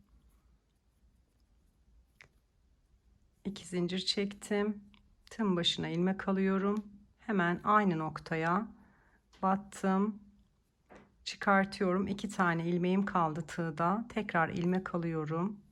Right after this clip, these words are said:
Aynı noktaya batıyorum. Ve üç tane ilmeğimi tek seferde çekip bir,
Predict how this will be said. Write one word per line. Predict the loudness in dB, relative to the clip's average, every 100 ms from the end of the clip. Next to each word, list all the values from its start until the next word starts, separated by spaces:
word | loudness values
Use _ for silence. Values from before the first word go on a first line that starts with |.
| _ _ 2
Aynı | 4 4 0
noktaya | -4 -8 -8 -6 -6
batıyorum. | -8 -2 0 2 0 -2 -6 -16 -20 -20 -20 -20 -12 -6
Ve | -4
üç | -4 -2
tane | 2 2 0 0
ilmeğimi | 0 2 0 -2 0 0 -2 -8 -4
tek | -4 -2
seferde | -4 -2 -2 -2 -4 -6 -8 -16 _ _
çekip | -6 -4 -2 -6 -8 -20 _ _ _ _ _ _ _ _ _ _ _ -4
bir, | 0 2 0 -4